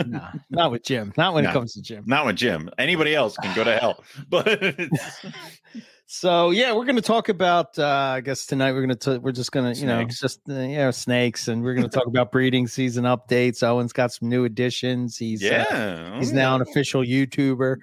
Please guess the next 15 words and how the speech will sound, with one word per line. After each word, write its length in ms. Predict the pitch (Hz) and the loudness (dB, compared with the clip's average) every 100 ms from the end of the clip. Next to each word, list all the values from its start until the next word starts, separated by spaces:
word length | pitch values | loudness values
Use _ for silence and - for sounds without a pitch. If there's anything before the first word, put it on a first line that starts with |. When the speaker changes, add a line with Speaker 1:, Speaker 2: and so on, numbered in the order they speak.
| 135 | 0
Speaker 2:
I 320 | 139 139 127 | 2 4 2
Speaker 1:
Uh, 200 | 117 127 - - - | 2 0 0 -2 0
Speaker 2:
hate 180 | 113 - | 0 -2
Speaker 1:
<laughs> 0 | |
so 80 | |
Speaker 2:
myself. 460 | - 113 208 - - - - - - | 0 2 2 2 -2 -8 -14 -12 -8
Speaker 1:
<laughs> 360 | 294 - - - | -8 -4 -6 -6
so 400 | - - 151 135 - | -10 -8 -6 -6 -2
Speaker 2:
And 220 | 165 180 | -2 0
the 80 | 180 | 0
Speaker 1:
we 60 | 160 | 2
got 80 | 185 | 2
Speaker 2:
first 180 | 214 | 4
Speaker 1:
that. 80 | 151 | 2
Speaker 2:
video, 540 | 175 175 160 143 139 | 2 4 4 4 2